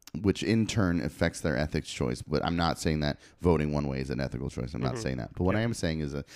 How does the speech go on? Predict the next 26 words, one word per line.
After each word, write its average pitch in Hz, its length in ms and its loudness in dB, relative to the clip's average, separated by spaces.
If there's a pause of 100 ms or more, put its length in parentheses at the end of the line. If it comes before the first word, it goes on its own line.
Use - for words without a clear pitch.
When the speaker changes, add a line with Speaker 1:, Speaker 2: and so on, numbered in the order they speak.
(180)
Speaker 1:
you, 117 220 6
there 123 280 6
are, 165 200 10 (160)
there 117 180 6
are 131 140 6
waves 160 440 2
of 151 80 0
developments 143 560 2
in 117 100 -2
so 160 320 4
many 156 180 4
things. 127 220 0
I'm 101 140 2
just 107 180 -6
using 127 240 -2
this 110 180 -6
as 101 80 -6
an 92 120 -2
example, 87 420 -4
but 82 220 0 (680)
<clears throat> - 880 -6
having 147 320 2
an 127 60 4
idea 101 460 4
of, 80 460 2 (2500)
uh, - 80 -8